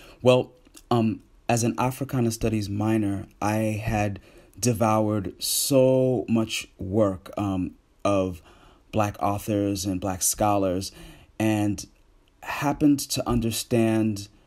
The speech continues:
something that was missing. Um, prior to the Harlem Renaissance period in America,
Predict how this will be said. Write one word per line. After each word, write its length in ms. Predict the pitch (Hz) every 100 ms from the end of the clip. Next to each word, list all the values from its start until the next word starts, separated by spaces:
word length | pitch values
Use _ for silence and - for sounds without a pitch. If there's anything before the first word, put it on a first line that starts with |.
| _ _
something 560 | - - 120 107 113 107
that 220 | 104 -
was 440 | 101 104 98 90 98
missing. 640 | 135 156 - - - 87 -
Um, 400 | 110 95 92 92 - - - - _ _ _ _ _ _ _ _
prior 420 | - 147 147 180 185
to 680 | - 127 117 113 110 107 107 - _ _ _ -
the 120 | 113
Harlem 440 | 104 120 120 113
Renaissance 480 | 110 110 98 87 85
period 420 | - 104 92 90
in 100 | 92
America, 600 | 92 87 80 82 87 87